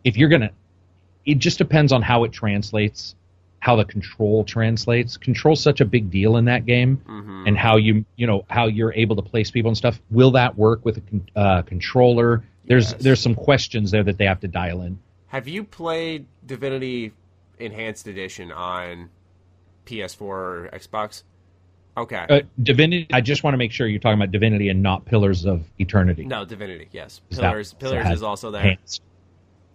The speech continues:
Speaker 2: I actually almost bought that yesterday for console, but I was like, "Mm, no."
Speaker 1: <laughs>
Speaker 2: Uh, 'cause the second one's coming out, I think it's this month. So,
Speaker 1: Yeah, it's coming out at the end of this month, I think.
Speaker 2: yeah, so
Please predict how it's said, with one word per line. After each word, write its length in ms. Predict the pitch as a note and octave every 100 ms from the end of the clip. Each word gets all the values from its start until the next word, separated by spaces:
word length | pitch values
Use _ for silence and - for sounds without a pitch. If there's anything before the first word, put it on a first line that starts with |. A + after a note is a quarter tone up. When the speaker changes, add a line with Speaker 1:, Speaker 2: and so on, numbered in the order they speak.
| -
Speaker 2:
I 100 | B2
actually 200 | C#3 B2+
almost 260 | G#2+ G2
bought 180 | - F2+
that 160 | E2 C#2
yesterday 380 | F2 - F2 F2+
for 120 | -
console, 360 | F#2+ F2 F2+ F#2+
but 140 | F#2
I 60 | E2+
was 140 | F#2
like, 140 | F2 -
"Mm, 160 | - _ _ _
no." 160 | - -
Speaker 1:
<laughs> 60 | _ _ _ _ -
Speaker 2:
Uh, 380 | C3+ D#3+ F#2 F#2 _ _ _ _ _ _ _
'cause 220 | A2 - G#2+
the 180 | C3+
second 320 | A#2+ F#3 E3+ D3+
one's 200 | B2 -
coming 220 | B2+ G#2+
out, 280 | G#2 F#2 F2+ _ E2
I 100 | G2
think 160 | B2+
it's 80 | A2
this 160 | F#2+ -
month. 220 | F2+ E2+ _ _ _
So, 160 | -
Speaker 1:
Yeah, 180 | C3+ B2+
it's 120 | -
coming 220 | - C3+ B2+
out 100 | A2+
at 80 | F#2+
the 100 | A2+
end 120 | A#2
of 40 |
this 160 | G2+ F#2+
month, 240 | G2+ A2
I 60 | F2+
think. 240 | F2+ E2+ G2+
Speaker 2:
yeah, 260 | G2 E2+ - _
so 140 | _